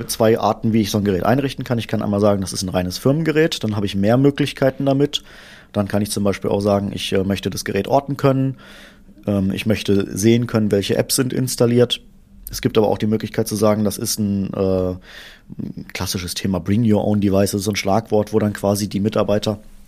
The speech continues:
ihr privat genutztes, äh, Gerät, was die selber sozusagen mitbringen, ähm, gerne auch nutzen möchten und dort vielleicht auf das E-Mail-Konto zugreifen. Auch die kann ich in so ein System einbinden,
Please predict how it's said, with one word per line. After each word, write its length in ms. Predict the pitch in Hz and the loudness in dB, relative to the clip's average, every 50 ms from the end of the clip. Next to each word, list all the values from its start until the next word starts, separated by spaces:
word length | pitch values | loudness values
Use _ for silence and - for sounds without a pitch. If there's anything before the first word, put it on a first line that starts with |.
| - - | -14 -6
ihr 200 | - - 107 104 95 - - | 0 2 2 2 0 -2 -8
privat 460 | - - 110 95 107 101 110 - - | -4 -2 0 2 2 2 2 0 0
genutztes, 600 | - 113 107 117 117 - - - 117 - - - - | 0 2 2 2 2 0 0 0 0 0 -2 -2 -2
äh, 200 | - 113 110 104 | 2 2 2 2
Gerät, 500 | 98 113 110 - 110 113 117 - - - - - - - - - - | 2 0 4 6 6 4 4 2 -4 -8 -10 -20 -20 -20 -12 -4 -2
was 160 | 113 101 - | -2 -2 0
die 100 | - 110 | 0 2
selber 360 | 95 113 113 113 113 107 104 - | 4 4 4 4 4 2 0 -4
sozusagen 460 | - 107 107 - - 107 104 98 98 | -4 -4 -4 -2 2 2 2 2 2
mitbringen, 560 | 101 113 110 - - - 120 117 117 117 113 113 - - - - - - - - | 0 0 -2 -2 0 2 2 2 2 0 -2 -6 -12 -20 -20 -20 -20 -20 -8 -2
ähm, 300 | - 113 107 104 104 107 | 2 4 4 4 4 2
gerne 340 | - - - 107 104 107 110 | -2 -2 2 2 4 4 4
auch 220 | - - 110 104 - | 2 2 2 2 2
nutzen 360 | 110 117 113 - - 120 113 | 0 0 0 0 0 2 4
möchten 360 | 113 113 107 - - - 117 | 4 4 2 2 -2 -2 -2
und 220 | 110 113 104 - | -2 -2 0 2
dort 160 | 110 104 104 - | 2 2 2 2
vielleicht 320 | - 110 110 107 101 - | 0 2 2 2 2 -2
auf 100 | 113 - | -6 -6
das 160 | - 104 - | -6 -6 -4
E-Mail-Konto 480 | - 110 107 107 107 107 - 107 104 110 | -2 0 0 0 0 0 -2 -2 -2 -2
zugreifen. 640 | - - - 107 - - 101 101 101 - 104 98 - - - - - | -4 -4 -6 -6 -2 -2 -2 -2 -2 -4 -6 -8 -8 -16 -20 -10 -2
Auch 240 | - 113 107 - 104 | 0 0 0 0 0
die 180 | 101 135 160 | -2 -2 -2
kann 180 | - - 131 127 | 0 -2 0 0
ich 120 | 131 120 | 0 -2
in 100 | 123 120 | -2 0
so 80 | 110 117 | 0 2
ein 80 | 113 110 | 2 0
System 320 | 107 101 - 107 104 104 | -2 -2 0 0 0 0
einbinden, 720 | - 104 113 127 123 127 131 131 131 123 131 135 131 127 | 2 0 0 0 0 0 0 0 0 -2 -2 -4 -4 -4